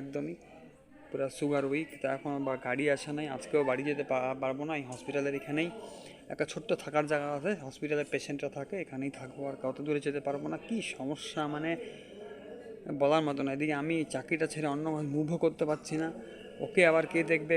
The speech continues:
অন্য কাজে গেলে সেটা আবার সাফিসিয়েন্ট না। তা কী যে করবো না আমি, মানে একেবারে মাথাই আমার নষ্ট একেবারে। তা এখন এই আছে মোটামুটি, ডায়ালিসিস শেষ হলো, এই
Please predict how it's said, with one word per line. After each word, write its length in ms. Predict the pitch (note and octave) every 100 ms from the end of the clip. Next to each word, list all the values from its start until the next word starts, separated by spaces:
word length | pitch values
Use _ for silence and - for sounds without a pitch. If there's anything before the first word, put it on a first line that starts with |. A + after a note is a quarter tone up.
| D#3+
অন্য 140 | C#3+ D#3 D#3
কাজে 220 | C#3 C#3 E3
গেলে 140 | D#3+ D#3+ -
সেটা 240 | - C#3+ E3
আবার 140 | D#3 -
সাফিসিয়েন্ট 520 | C3 D3 - D3 C#3 C3+ C#3
না। 60 | C#3 - - - - - - D#3+
তা 100 | D2 D2+ - -
কী 120 | B3 A#3+ G#3
যে 60 | -
করবো 220 | E3 D#3+ F3+
না 60 | F#3
আমি, 120 | D#3 E3+
মানে 120 | F3 G3
একেবারে 200 | F#3+ G3+ C#3+
মাথাই 260 | A#2+ D#3 E3
আমার 140 | C#3+ C#3
নষ্ট 200 | - - -
একেবারে। 340 | C#3 D3 D3 D3 D3
তা 60 | D3+
এখন 180 | - D#3 D3+
এই 80 | D#3 D#3 D3
আছে 120 | C#3 E3 D#3
মোটামুটি, 320 | D3+ D#3 E3+ D3+
ডায়ালিসিস 340 | C#3+ D3+ D3 D#3
শেষ 100 | C#3
হলো, 140 | D#3+ G3+ - - - - - - - - -
এই 60 | D#3